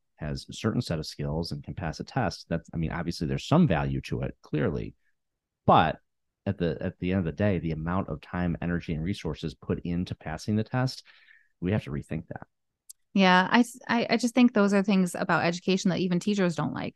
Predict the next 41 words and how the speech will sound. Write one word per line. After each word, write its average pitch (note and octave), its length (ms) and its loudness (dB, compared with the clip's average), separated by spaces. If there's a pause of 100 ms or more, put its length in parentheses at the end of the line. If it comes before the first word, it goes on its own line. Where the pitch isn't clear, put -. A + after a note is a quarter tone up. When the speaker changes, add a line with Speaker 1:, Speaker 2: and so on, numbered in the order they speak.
(140)
Speaker 1:
Yeah. G2 180 -4 (240)
Speaker 2:
You F#3 100 2
know, E3+ 240 4
I - 80 4
mean, A#3 140 12
maybe C#4 200 10
if B3+ 120 2
you've G3 160 4
just F#3+ 220 2
gotten F3 220 0
into F3+ 180 -2
the E3+ 180 -2
field F3+ 360 -2
and F3+ 120 -2
you F3 80 0
don't F3 140 -4
know E3+ 480 -4
any F3+ 180 -6
different C#4 560 -2
or E3+ 360 -4 (260)
Speaker 1:
Mm. C2+ 220 -8 (300)
Speaker 2:
d-, - 100 -8 (140)
don't F3+ 240 0
know F3+ 100 2
any F3 160 0
better, F3 400 -2
but E3 260 -4 (680)
I B3+ 100 2
just C#4 140 -6
remember, C4 400 4
you G3+ 160 0
know, F#3 100 4
Matthew F#3+ 560 2 (320)
coming, - 380 -4
that's F#3 180 -2
my E3+ 80 0
son, E3 320 -2 (500)
coming A#3+ 380 8
to, F3+ 500 0 (280)
you G3+ 160 0
know, F#3 240 0